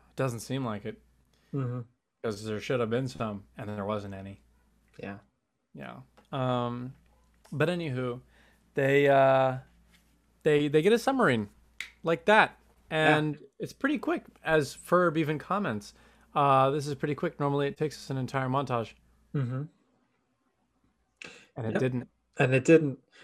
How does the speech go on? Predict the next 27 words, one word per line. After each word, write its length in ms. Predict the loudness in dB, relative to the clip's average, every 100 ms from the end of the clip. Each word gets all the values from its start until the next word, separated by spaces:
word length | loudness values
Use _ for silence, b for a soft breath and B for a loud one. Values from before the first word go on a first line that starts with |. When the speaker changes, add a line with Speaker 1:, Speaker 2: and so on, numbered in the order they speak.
| b _
Speaker 2:
So 200 | 4 6
Perry, 560 | 8 8 8 8 6 4
uh, 420 | 4 6 8 8 4 B B B B _ _ _ _ _ _ _
Perry, 640 | 6 8 8 6 2 0 4
uh, 300 | 6 6 6
at 200 | 4 4
this 180 | 0 2
time, 400 | 4 4 4 4
once 220 | 2 4
again, 280 | 4 4 4
his 160 | -2
base 320 | 2 4 4 2
has 160 | -2
changed 420 | -2 -4 -4 -6 -2
locations. 920 | 0 2 0 0 -4 -6 -8 -12 -16 _ _ _ _ -12
Speaker 1:
Mm-hmm. 540 | -10 -10 -12 _ -2
Speaker 2:
Um, 520 | 2 2 2 -2 -6 -4
and 140 | 2
this 180 | 2 2
time 240 | -2 0
it's 140 | -2 -2
fucking 400 | -2 -2 -4 -8
flooded. 540 | -14 -8 -6 -4 -8 -14 _ _ _ _ _ _ _ _ _ _ _ _ _ _ _ _ _ -8
'Cause 200 | -8 -8
it's 120 | -4
just, 320 | -2 -2 -4
like, 360 | -2 -2 -4